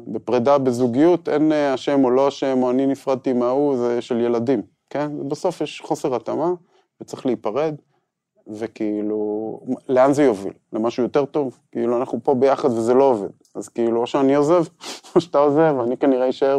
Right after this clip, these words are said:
פה, אז כאילו, יהיה יותר טוב לשנינו שניפרד. זה לא נעים. בגלל זה, כמו נטפליקס, גם אנחנו נותנים פה, אה, אה, מה שנקרא, אה, למנהלים יכולת לתת, אה,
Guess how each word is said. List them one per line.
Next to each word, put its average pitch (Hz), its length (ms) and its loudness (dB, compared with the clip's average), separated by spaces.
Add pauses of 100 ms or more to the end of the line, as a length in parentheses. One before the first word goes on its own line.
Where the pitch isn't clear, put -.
(100)
פה, 143 320 0
אז 113 140 -6
כאילו, 127 280 0
יהיה 131 120 2
יותר 123 200 -2
טוב 120 260 -2
לשנינו 123 340 -4
שניפרד. 107 580 -6 (400)
זה 151 140 4
לא 156 180 4
נעים. 110 320 2 (960)
בגלל 127 320 2
זה, 143 140 4
כמו 143 200 2
נטפליקס, 135 420 0
גם 117 180 0
אנחנו 117 280 -2
נותנים 117 300 -2
פה, 117 240 0
אה, 110 40 2
אה, 107 720 -2
מה 113 80 -8
שנקרא, 113 500 -6 (640)
אה, 104 320 -2
למנהלים 113 680 0
יכולת 120 420 -4
לתת, 110 400 -4
אה, - 60 -8